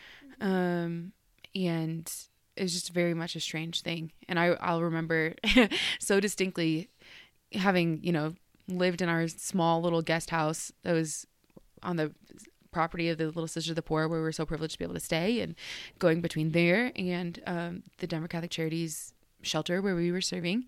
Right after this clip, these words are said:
Speaker 2: kind of just going back and forth between those two places, um, going to a church for mass, hearing from the priest a lot to wash our hands. Um,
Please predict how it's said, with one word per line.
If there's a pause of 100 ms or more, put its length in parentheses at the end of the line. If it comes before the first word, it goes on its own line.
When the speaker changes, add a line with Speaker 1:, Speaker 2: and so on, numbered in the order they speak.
(340)
Speaker 2:
kind
of (160)
just (140)
going
back
and
forth
between
those
two
places, (420)
um,
going
to
a
church
for
mass,
hearing
from
the
priest
a
lot
to
wash
our
hands. (380)
Um,